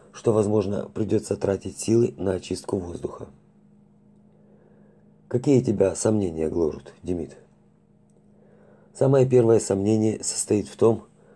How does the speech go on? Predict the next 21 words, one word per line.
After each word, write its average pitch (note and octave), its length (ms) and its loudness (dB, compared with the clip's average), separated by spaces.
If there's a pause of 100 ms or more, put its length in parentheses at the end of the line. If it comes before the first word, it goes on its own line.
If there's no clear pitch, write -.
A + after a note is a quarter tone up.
что - 180 -2
я A#2 240 4
даже G#2+ 400 2
не A#2 140 2
представляю, F#2+ 720 2 (180)
где G2+ 280 0
находится G2+ 680 -4
стоянка F2 640 0
вашей F2+ 380 -4
дружины. D#2+ 540 -2 (1040)
Второе A#2+ 500 4 (340)
уже F#2+ 180 -2
касается A#2 640 0 (160)
ваших G#2 400 0
дружинников. F2+ 680 -4 (1080)
Если B2+ 220 0
кто-то C3 260 2
из G#2+ 200 4
них A2 260 0 (100)
смог - 340 -2
выжить, F2+ 440 -4